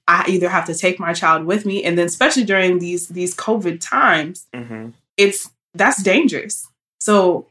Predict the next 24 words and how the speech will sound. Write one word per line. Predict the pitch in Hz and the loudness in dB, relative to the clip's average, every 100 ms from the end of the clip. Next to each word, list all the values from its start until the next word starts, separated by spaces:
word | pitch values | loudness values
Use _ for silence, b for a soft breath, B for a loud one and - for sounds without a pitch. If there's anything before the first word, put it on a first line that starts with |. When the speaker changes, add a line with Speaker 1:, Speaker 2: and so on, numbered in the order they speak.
| _ - | _ -14
Speaker 1:
the | 180 202 214 | -2 2 4
ability | - 185 190 233 226 214 | 4 2 4 4 4 0
for | 202 | -2
people | 180 220 202 185 | 0 -2 -2 -4
to | 202 | -6
have | 185 - 190 208 208 | -6 0 2 2 0
housing, | - 202 214 214 214 220 _ _ - | 0 2 2 0 -2 -4 _ _ -6
to | 202 190 - _ - | -4 -4 -6 _ -4
own | 180 208 220 | -2 0 0
their | 208 208 | 0 -2
house, | 208 202 202 208 208 - - - | 0 2 2 0 -6 -8 -12 -2
it's, | 196 202 - - | 0 0 -2 0
there, | 208 214 - | 2 2 0
uh, | - 190 185 | 0 0 0
it's | 185 180 | -4 -6
just | - 196 196 - - | -4 -2 -2 -6 -2
a | 180 | -2
really | 175 190 180 | 2 2 2
big | 165 170 165 | 0 0 0
issue, | - 170 - 160 - | 0 -2 -2 -4 -4
and | 156 | -4
it | 139 | -4
trickles | - 175 165 160 | -2 -2 -2 -4
into | 165 156 - 156 147 | -4 -4 -4 -6 -6